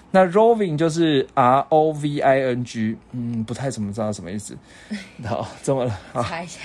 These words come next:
Speaker 1: 那 vehicle 就是车嘛。好，所以是这样子哦。那所以它真的能带-，载人其实是这个L R V哦。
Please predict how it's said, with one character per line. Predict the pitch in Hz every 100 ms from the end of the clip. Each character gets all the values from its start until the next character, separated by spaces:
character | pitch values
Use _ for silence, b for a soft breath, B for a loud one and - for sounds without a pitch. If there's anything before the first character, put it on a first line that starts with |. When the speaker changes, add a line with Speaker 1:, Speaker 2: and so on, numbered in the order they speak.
| - -
Speaker 1:
那 | 190
vehicle | 165 220 220 180 143
就 | 131
是 | 143
车 | 139 123 117
嘛。 | 117 - -
好， | 127 120
所 | 143
以 | 131
是 |
这 | 131
样 | 113
子 | 101
哦。 | 104
那 | 143
所 | 165
以 | 156 B B
它 | 196
真 | 190 214
的 |
能 | 175 139
带-， | 165 139
载 | 135 170
人 | 120 104
其 | 101 110
实 | 110
是 | 131 110
这 | 117
个 | 107 87
L | - 107 107
R | 110 104
V | 117 113
哦。 | 110